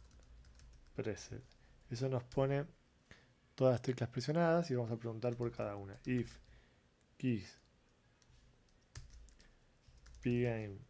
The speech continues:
punto k app, dos puntos. Si toca la tecla para arriba, lo que vamos a hacer es mover la línea X, Y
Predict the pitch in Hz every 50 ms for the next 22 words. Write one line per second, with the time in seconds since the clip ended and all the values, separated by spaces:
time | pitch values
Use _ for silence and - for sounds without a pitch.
0 | _ _ - - - 123 120 113 107 101 - - 113 - - - _ _ _ -
1 | - - - - - - - - - - 107 - - - - - - - - -
2 | - - _ - 123 117 113 107 - - - - - - - - - _ _ _
3 | _ _ _ _ - - - _ _ _ _ _ _ _ _ _ _ _ _ _
4 | _ _ _ - - - - - - - - - - - - - - - - -
5 | - - - - - 127 107 - - - 135 131 131 131 143 - 156 165 - -
6 | - - - - - - 120 139 135 147 143 135 - 139 143 151 139 - 151 147
7 | 147 151 160 160 165 151 135 120 127 127 135 131 127 - 147 147 143 131 123 127
8 | 131 143 151 151 156 147 143 147 156 160 156 151 147 147 151 160 175 180 - -
9 | - - - - - - - - - - 123 123 123 - 151 143 - - - -
10 | - - - 120 131 151 160 180 180